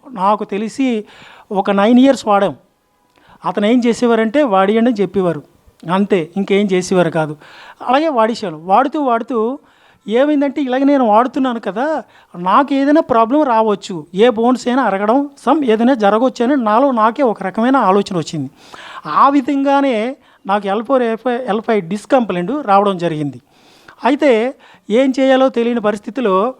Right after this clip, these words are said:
సరే ఇది మానేద్దాం, ఏదైనా ప్రాబ్లం మనం ఎక్కడికి వెళ్ళా ఇబ్బంది, in case మానేద్దాము అంటే ధైర్యం సాలేదు కాదు. బయట తిరుగుతూ ఉంటాం,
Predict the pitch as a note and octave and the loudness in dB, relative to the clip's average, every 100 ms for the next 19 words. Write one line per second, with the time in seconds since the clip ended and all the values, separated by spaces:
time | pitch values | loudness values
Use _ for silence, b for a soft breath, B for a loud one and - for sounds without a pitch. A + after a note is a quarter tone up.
0 | b b b _ - A3+ C4 - A3 G#3 | b b b _ -2 0 0 -2 -2 0
1 | F#3 B3 A3 G#3+ F3+ - _ _ G#3 G#3+ | 2 2 2 0 0 -6 _ _ -18 -16
2 | G#3 G3+ A3 B3+ B3 G3+ G3+ A3 F#3 - | -4 0 2 2 2 2 2 2 -2 -6
3 | A3+ F#3+ F3+ F3+ A3 A#3+ A#3+ C4 C4+ - | -6 -2 -2 -2 -2 0 2 0 0 -6
4 | F#3 F3+ A3+ G3+ D#3 D3+ b b b A3+ | -8 0 0 0 -4 -8 b b b 0
5 | B3+ C#4+ - G3+ A3 C4 A3+ B3+ B3+ B3+ | 4 2 2 0 2 2 2 2 4 2
6 | A#3 B3+ G#3 G#3 D4 - F#3 A#3 D4 C4+ | 2 0 0 0 -4 -8 0 2 2 0
7 | A3+ A3 G3+ F#3 E3+ D3 b b b - | -2 -2 -4 -6 -8 -10 b b b -2
8 | A#3+ D4 C4+ C4 B3+ A3+ G3 F3+ | -2 0 0 -2 0 -2 0 -4